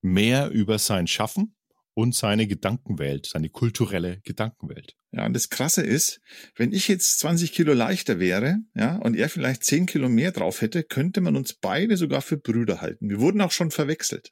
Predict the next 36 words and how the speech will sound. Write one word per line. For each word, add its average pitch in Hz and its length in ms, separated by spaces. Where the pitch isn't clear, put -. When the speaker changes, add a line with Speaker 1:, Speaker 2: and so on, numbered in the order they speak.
Speaker 2:
ja. 143 220
Speaker 1:
Das 160 100
stimmt, 113 260
Speaker 2:
Krass, 90 80
Speaker 1:
wenn 104 140
du 127 80
Speaker 2:
ja. 120 60
Speaker 1:
dann 127 180
auch 127 160
noch 131 140
einen 120 120
halben 127 260
Meter 110 240
größer 101 460
wärst, - 360
ja. - 220
Speaker 2:
Das - 200
ist 147 220
jetzt - 280
gemein, 120 520
ja, 180 340
aber 131 280
so 131 160
viel 185 140
größer 147 320
ist 135 160
er 139 100
nur 131 180
auch 123 100
wieder 110 180
nicht. - 420
Er 123 100
ist - 100
vor 104 140
allen 123 100
Dingen 117 300